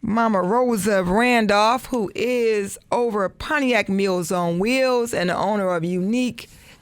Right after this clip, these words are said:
Unique, Unique Catering. Shout out to her. I'm talking slow cause Doctor T is over there. She's mouthing something, like, trying to get me right on the name.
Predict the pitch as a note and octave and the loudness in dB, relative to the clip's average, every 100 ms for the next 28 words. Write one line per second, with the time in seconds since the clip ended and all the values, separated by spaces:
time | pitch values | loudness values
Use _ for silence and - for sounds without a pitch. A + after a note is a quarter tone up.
0 | _ - - - _ _ _ _ _ F3+ | _ -20 -20 -20 _ _ _ _ _ -6
1 | G3 G#3+ A3+ D4 E4 D#4 - - - - | -2 0 0 0 -2 -2 -4 -4 -6 -10
2 | _ _ _ _ _ _ _ - G#3 G#3 | _ _ _ _ _ _ _ -4 -2 0
3 | B3+ C#4+ - - D4+ C#4+ C#4+ D4 D4+ D#4 | 0 -2 -4 -2 2 4 4 2 2 2
4 | E4 F4 - - D4 B3+ A#3+ A3+ A3+ - | 2 -2 -2 2 4 6 6 4 2 -2
5 | A3 B3+ C#4+ C4+ C4+ F#3+ F#3+ G3+ F3+ F3 | 0 2 2 2 2 2 2 0 0 -2
6 | A3+ G3 E3+ E3+ - - - - F3 D#3+ | 0 0 0 -4 -4 -10 -18 -6 -2 -2
7 | D#3+ F#3 E3 E3+ D#3+ D#3+ - F#3+ D3+ D#3 | 0 0 2 2 2 0 0 -2 0 2
8 | D#3+ E3 D#3 F#3 D#3 D#3+ D#3 - E3+ E3+ | 2 0 -2 -2 0 -2 -2 -2 0 0
9 | E3+ D3 D3+ D#3+ D#3 D3+ C3+ E3+ D3 | 0 0 0 0 0 0 0 0 0